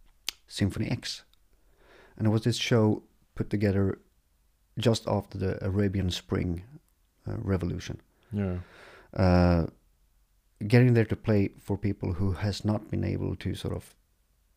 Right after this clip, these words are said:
Speaker 1: go to metal shows before and see this sort of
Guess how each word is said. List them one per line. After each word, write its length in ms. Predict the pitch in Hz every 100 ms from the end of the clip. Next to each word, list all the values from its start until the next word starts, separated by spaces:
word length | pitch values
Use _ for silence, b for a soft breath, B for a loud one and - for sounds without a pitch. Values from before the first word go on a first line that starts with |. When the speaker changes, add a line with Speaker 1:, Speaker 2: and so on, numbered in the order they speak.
| _ 107
Speaker 1:
go 160 | 101 95
to 320 | - 92 - - -
metal 280 | 101 98
shows 240 | 98 - 92
before 440 | - 87 - 92
and 120 | - 92
see 220 | 101 95
this 220 | 87 85
sort 320 | - - 82
of 80 | -